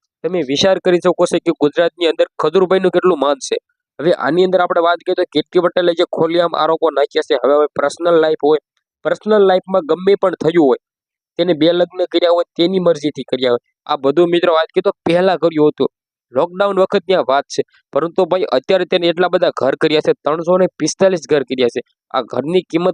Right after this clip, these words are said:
પાંચ થી પંદર લાખ લગીને હોઈ શકે છે. તમે વિચાર કરી શકો છો કે ત્રણસો ને પિસ્તાલીસ ઘરની કિંમત કેટલી થાય. હવે ભાઈ તેને દાન આવે છે,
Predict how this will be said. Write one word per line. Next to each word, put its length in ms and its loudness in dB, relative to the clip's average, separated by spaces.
પાંચ 200 -2
થી 180 -2
પંદર 340 0
લાખ 220 -2
લગીને 340 0
હોઈ 200 2
શકે 280 -4
છે. 100 0
તમે 160 -2
વિચાર 300 -2
કરી 220 -2
શકો 240 -2
છો 140 0
કે 20 0
ત્રણસો 420 0
ને 120 0
પિસ્તાલીસ 460 -2
ઘરની 240 0
કિંમત 400 0
કેટલી 240 0
થાય. 140 -2
હવે 80 -2
ભાઈ 140 0
તેને 220 0
દાન 300 -2
આવે 200 2
છે, 160 0